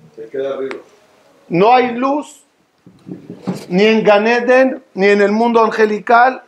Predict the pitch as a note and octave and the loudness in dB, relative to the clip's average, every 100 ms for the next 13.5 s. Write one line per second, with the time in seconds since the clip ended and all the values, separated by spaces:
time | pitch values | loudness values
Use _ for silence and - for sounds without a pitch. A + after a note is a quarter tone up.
0 | _ F#3+ G3+ G#3 G#3 G3+ A#3+ A#3+ - A#3 | _ -2 0 2 0 0 0 0 2 0
1 | A3 G3+ _ _ _ - - _ _ _ | 0 -10 _ _ _ -10 -10 _ _ _
2 | _ _ _ _ _ - - - - - | _ _ _ _ _ -20 -20 -20 -20 -20
3 | - - - G3+ G#3+ A3 A3 G#3+ A#3 A3 | -20 -10 0 2 4 2 2 0 2 2
4 | A3 G3+ F#3 F#3+ F#3+ F#3+ A#3 C#4+ - _ | 2 0 2 0 0 -2 -4 -6 -14 _
5 | _ _ _ _ G#3 G3+ G3 E3+ A3 A3+ | _ _ _ _ 0 2 0 2 2 2
6 | A#3 A3+ F#3+ F3 - - G3 G#3+ F#3+ F#3 | -2 -4 -4 -6 -10 -12 -6 0 2 2
7 | E3 - F#3 F#3 F#3 F3+ F3+ F#3+ A3 G#3 | -2 -4 -2 2 2 2 0 0 0 0
8 | - _ _ _ _ _ _ _ _ E3+ | -4 _ _ _ _ _ _ _ _ -2
9 | G3+ A3+ E3+ F#3+ G#3+ A3+ A3 G#3 F3 E3 | 2 2 2 -2 0 0 0 0 2 0
10 | F3+ F#3 - _ _ _ _ _ _ _ | 0 -8 -20 _ _ _ _ _ _ _
11 | _ _ _ _ _ - G#3+ A3+ A#3 - | _ _ _ _ _ -2 0 2 0 -2
12 | G#3+ G#3+ A#3+ A3 A3+ A3+ G#3 G3+ G3 F#3 | -4 0 0 2 0 -2 -2 -2 -4 -4
13 | G#3+ G3+ F#3 G#3 F#3 | -2 0 2 2 0